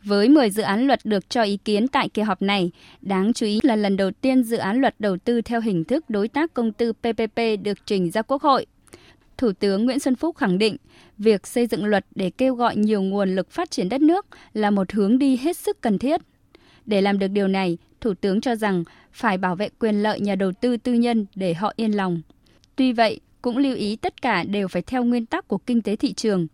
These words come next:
định hướng xã hội chủ nghĩa. Hoạt động chất vấn tại kỳ họp thứ tám tiếp tục được đổi mới.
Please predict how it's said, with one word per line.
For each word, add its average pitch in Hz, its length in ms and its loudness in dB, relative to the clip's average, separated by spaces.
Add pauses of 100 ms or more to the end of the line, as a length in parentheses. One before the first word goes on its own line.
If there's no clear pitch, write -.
định 202 220 -4
hướng 196 300 0
xã 262 200 -4
hội 262 160 -2
chủ 185 140 -4
nghĩa. 180 320 0 (840)
Hoạt 240 120 2
động 220 160 0
chất 349 220 -4
vấn 226 240 -2
tại - 160 -2
kỳ - 120 -6
họp 202 180 -4
thứ 208 220 -2
tám 208 260 -2
tiếp 392 200 -6
tục 208 160 -2
được 202 260 -2
đổi 190 160 0
mới. 190 360 2